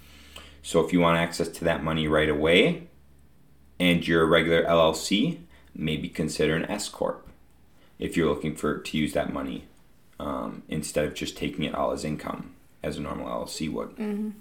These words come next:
Speaker 1: Um, and a lot of the stuff I was listening to said that, like, "Hey, yeah, this might sound all hunky-dory grand. You can write off a lot of your income, or you can have an S corp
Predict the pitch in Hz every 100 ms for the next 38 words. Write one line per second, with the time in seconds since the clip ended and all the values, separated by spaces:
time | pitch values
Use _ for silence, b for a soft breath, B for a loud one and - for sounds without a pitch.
0 | - - - - - B B B B -
1 | 87 87 85 85 78 - 80 82 78 76
2 | 78 80 80 76 - 76 73 - 82 76
3 | 76 - 73 71 - 90 76 - B B
4 | B 90 90 78 90 - 95 95 - -
5 | 87 87 87 90 90 - 82 87 87 92
6 | 92 - 82 82 87 85 78 82 90 85
7 | 87 82 80 82 82 80 78 78 78 69
8 | 64 95 101 131 170 175 B B B -
9 | 92 95 98 95 92 92 87 90 90 85
10 | 82 82 117 - - 85 95 - -